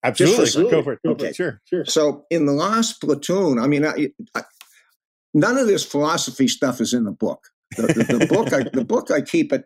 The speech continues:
Speaker 2: I keep it at the level where you're, where you're fighting. You're trying to figure out what the other guy's doing. You know that this is going to end. Uh, this is going to be tough at the end, really tough. And then I try to indicate when you're in those kinds of situations,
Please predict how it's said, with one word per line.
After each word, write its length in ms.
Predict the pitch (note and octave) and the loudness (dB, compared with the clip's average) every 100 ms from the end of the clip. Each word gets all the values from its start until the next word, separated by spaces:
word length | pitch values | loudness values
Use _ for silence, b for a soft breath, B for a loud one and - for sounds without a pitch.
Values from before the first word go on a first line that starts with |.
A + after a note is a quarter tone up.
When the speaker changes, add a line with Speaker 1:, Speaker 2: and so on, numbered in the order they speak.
| - | -4
Speaker 2:
I 140 | C#3 | -2
keep 260 | - F#3 D#3 | 0 0 2
it 80 | C3+ | -2
at 140 | B2 | 0
the 60 | B2 | 2
level 360 | C3+ B2+ A#2+ | 2 2 0
where 100 | A2 | 2
you're, 260 | G#2+ G#2 - | 0 -2 -2
where 160 | A#2 A2+ | 0 2
you're 160 | G#2 F#2+ | 0 -2
fighting. 420 | - D#3 D#3 C#3 | -2 0 2 2
You're 120 | A#2+ | 0
trying 200 | C3 C3+ | 0 -2
to 60 | A#2+ | 0
figure 300 | D3+ A#2+ B2 | 0 0 0
out 160 | A2 | -2
what 100 | A2+ | -4
the 140 | G2+ A#2+ | -2 0
other 180 | C#3+ | 2
guy's 320 | C#3 C#3 C3 - | 0 0 0 0
doing. 540 | C3+ C3 B2+ B2 A#2 B B B B B A#2+ | 0 2 2 0 -2 B B B B B 0
You 200 | A#2+ A#2 | 2 4
know 540 | C3+ F3+ F#3+ F3+ E3+ | 4 4 2 2 2
that 180 | C3 B2 | 0 0
this 200 | C3+ B2 | -2 -2
is 120 | A#2 | -4
going 280 | - B2 A#2+ | -2 0 0
to 160 | A#2 - | -2 -2
end. 360 | A#2+ A#2+ A2+ - | 0 0 0 -2
Uh, 360 | G2+ A2 B2 B2+ | -2 -2 -4 -2
this 200 | C#3 B2+ | 0 0
is 100 | A#2 | 0
going 160 | C#3 B2+ | 0 2
to 60 | |
be 140 | A#2 A2+ | 0 0
tough 280 | D3+ C#3 | 0 0
at 120 | A#2+ B2 | -4 -2
the 160 | A#2+ | 0
end, 240 | B2 A2 G#2 | 0 -2 -2
really 640 | G#2 C#3 D3 C#3 A#2+ A2+ | 2 4 4 4 2 -2
tough. 420 | - G2 F#2 - _ _ _ _ _ _ _ - | -2 -4 -4 -10 _ _ _ _ _ _ _ -2
And 180 | A#2+ C3 | 2 2
then 160 | F3+ | 2
I 120 | G3+ E3+ | 0 -2
try 320 | - F3+ G#3+ | -2 -2 0
to 240 | G3 D#3 | 0 0
indicate 520 | D#3+ C#3+ C#3 C#3 B2+ B2+ | 0 0 0 0 0 0
when 180 | C3+ C#3 | 0 2
you're 120 | E3+ | 0
in 100 | G#3 | 0
those 220 | G3 D#3+ | 0 -2
kinds 320 | - D#3 C#3+ | -2 -4 -2
of 60 | C3 | -4
situations, 1120 | - D3+ - C3 B2+ C#3 C3+ B2 A#2 A2+ - | -2 -2 0 0 2 0 0 0 0 -2 -8